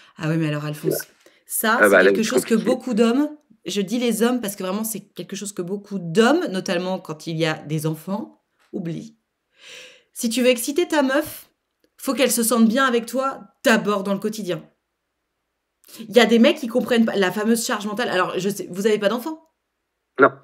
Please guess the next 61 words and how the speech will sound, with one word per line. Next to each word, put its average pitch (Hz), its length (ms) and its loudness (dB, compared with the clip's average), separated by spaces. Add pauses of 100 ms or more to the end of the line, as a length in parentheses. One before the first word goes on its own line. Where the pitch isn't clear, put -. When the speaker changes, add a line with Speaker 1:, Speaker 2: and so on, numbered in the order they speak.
(160)
Speaker 1:
Bon, 202 140 2
alors, 175 180 0
euh, 160 300 -4 (180)
en 147 100 -12
principe, 151 360 -10 (280)
si - 160 -12
vous 156 60 0
avez 160 100 2
pas 165 100 -4
d'enfants, 165 280 -2
la 180 100 -2
charge 156 220 -6
mentale, 175 320 0
elle 151 160 -4
est 147 80 -2
là, 185 340 2
elle 156 80 -4
est 156 80 -6
présente, 190 500 -2
mais 160 140 -4 (240)
t'as, 214 140 2
t'as 240 160 2
le 226 60 0
sentiment 302 360 4
que 311 100 -2
vous 220 140 0
êtes 226 140 0
quand 247 80 2
même, 254 180 4
euh, 220 140 2 (220)
cinquante 220 320 -4
cinquante 285 400 2
sur 254 100 -4
les 180 80 0
tâches 170 180 -6
ménagères, 220 720 2
euh, 185 80 2
les 180 100 0
trucs 190 220 -6
administratifs, 180 500 -4
et 233 80 -2
cetera, 226 380 0
ou 208 80 0
en 170 60 0
vrai, 170 140 -4
c'est 185 120 -4
elle 156 100 -4
chez, 151 160 -10
qui - 160 -8
gère 156 160 -8
tout ? 165 140 -12 (760)
Speaker 2:
On 110 80 6
en 113 80 8
parle 107 200 6
régulièrement 110 760 6
et 95 300 4
la - 100 4
plupart - 320 -4
des 98 100 -2
périodes, 101 400 4
euh, - 460 2